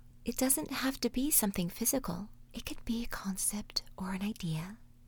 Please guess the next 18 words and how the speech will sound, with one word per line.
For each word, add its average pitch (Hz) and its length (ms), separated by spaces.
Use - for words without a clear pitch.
perhaps 247 400
an 208 80
activity 214 760
you 233 180
enjoy 240 300
doing, 240 380
a 190 60
hobby, 175 640
or 220 120
a 220 220
blessing 180 560
you 190 140
feel 202 360
you 196 140
have 196 320
in 175 80
your 170 160
life. 165 540